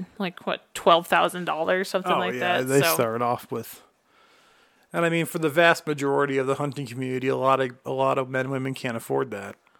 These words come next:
Speaker 1: Well, like we said, we're just regular Joes. Like, you and I
Speaker 2: Yeah.
Speaker 1: can't afford twelve thousand dollars a person to go hunt a single animal.
Speaker 2: Right.
Speaker 1: Nope, we just get over the counter tags,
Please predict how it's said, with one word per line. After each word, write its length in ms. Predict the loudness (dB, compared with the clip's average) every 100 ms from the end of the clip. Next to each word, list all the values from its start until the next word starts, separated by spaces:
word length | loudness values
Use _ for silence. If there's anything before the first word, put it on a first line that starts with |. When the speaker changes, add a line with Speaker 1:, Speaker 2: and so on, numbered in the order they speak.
| _ -2
Speaker 1:
Well, 240 | 0 0
like 240 | -4 -6 -8 -16 _
we 100 | -8
said, 240 | -2 -2 0
we're 160 | -2
just 180 | -2 0
regular 360 | 0 0 -2 -2
Joes. 380 | 0 0 0 -2
Like, 380 | -4 -4 -4
you 120 | 0 2
and 100 | 4
I 80 | 2
Speaker 2:
Yeah. 80 | 2
Speaker 1:
can't 220 | 0 0
afford 300 | -2 -2 0
twelve 220 | 0 0
thousand 220 | 0 -2
dollars 200 | -2 -4
a 60 | -2
person 380 | 0 0 -2 -4
to 60 |
go 140 | -4 -2
hunt 320 | -2 -6 -8
a 60 | -6
single 300 | -4 -2 0
animal. 520 | 0 0 -6 -8 -10 -6
Speaker 2:
Right. 360 | -4 -4 -8 -18 _ _ _ _ _ _ _ _ _ _ _ -2
Speaker 1:
Nope, 160 | 0 2
we 80 | 0
just 160 | 0
get 120 | 4
over 140 | 4 2
the 60 |
counter 300 | 0 -2 -2
tags, 400 | -2 -2 -2 -4